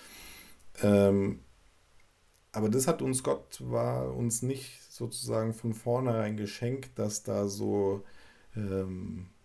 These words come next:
nur glückliche Momente da waren. Also bei mir haben schon mehr eigentlich so die Fragezeichen-Momente überwogen. Ähm, ich weiß nicht, ob das von Gott wirklich so,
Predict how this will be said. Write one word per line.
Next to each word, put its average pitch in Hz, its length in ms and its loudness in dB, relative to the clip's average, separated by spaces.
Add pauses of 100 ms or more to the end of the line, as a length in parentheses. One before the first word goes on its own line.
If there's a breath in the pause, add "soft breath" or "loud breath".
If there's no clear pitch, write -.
(120)
nur 113 500 4
glückliche 107 500 -4
Momente 101 640 -2
da 90 280 -2
waren. 92 160 -6
Also 101 180 -6
bei 104 120 0
mir 123 260 2
haben 131 160 -4
schon 135 280 -4
mehr 120 240 -2
eigentlich 113 320 -4
so 113 160 -2
die 104 200 -2
Fragezeichen-Momente 101 1900 -2 (920 loud breath)
überwogen. 104 840 4 (960 loud breath)
Ähm, - 480 -2
ich 95 120 -6
weiß 113 240 4
nicht, 160 160 -2
ob 117 120 -4
das 104 160 -4
von 101 180 -2
Gott 98 300 2
wirklich 113 400 -4
so, 101 680 2